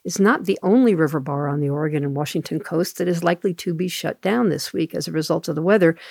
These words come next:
The U S Coast Guard also issues bar closure information and restrictions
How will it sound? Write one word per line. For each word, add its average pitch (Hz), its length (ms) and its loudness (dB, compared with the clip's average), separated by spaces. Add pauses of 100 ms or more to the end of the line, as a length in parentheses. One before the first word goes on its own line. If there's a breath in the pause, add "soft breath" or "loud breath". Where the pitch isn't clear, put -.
(140 loud breath)
The 220 80 2
U 302 100 4
S 302 100 0
Coast - 300 2
Guard 202 240 2
also - 440 -2
issues 175 360 -4
bar - 260 -6
closure 151 380 -4
information 156 720 -6
and 165 140 -4
restrictions - 760 -4